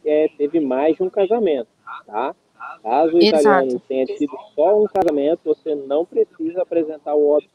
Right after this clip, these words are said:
Speaker 1: da esposa.
Speaker 2: Exato. Se, é, eu estou falando em caso que ele tenha se casado mais de uma vez, tá?
Speaker 1: Bom, eh, o Zé Manuel tinha colocado que não melhorou nada.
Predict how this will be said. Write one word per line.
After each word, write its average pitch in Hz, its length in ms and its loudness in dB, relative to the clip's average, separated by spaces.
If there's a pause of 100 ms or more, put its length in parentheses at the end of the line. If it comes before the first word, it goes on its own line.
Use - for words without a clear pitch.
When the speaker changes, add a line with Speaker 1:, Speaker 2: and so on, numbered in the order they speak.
Speaker 1:
da 175 80 0
esposa. 139 560 0 (2750)
Speaker 2:
Exato. 208 560 0
Se, 240 480 -8 (240)
é, 196 420 -4
eu 190 160 -10
estou 196 180 -16
falando 214 320 -4
em 247 100 -4
caso 220 400 -6
que - 140 -10
ele 254 520 -4
tenha 240 220 -8
se 254 160 -10
casado 226 360 -6
mais 226 180 -6
de 233 60 -8
uma 294 180 -4
vez, 180 400 -10
tá? 214 260 -8 (2000)
Speaker 1:
Bom, 113 220 0 (120)
eh, 123 360 2
o 113 60 2
Zé 135 140 2
Manuel 143 340 2
tinha 147 140 -2
colocado 135 440 0
que - 120 -12
não 135 120 -2
melhorou 131 400 4
nada. 127 560 -2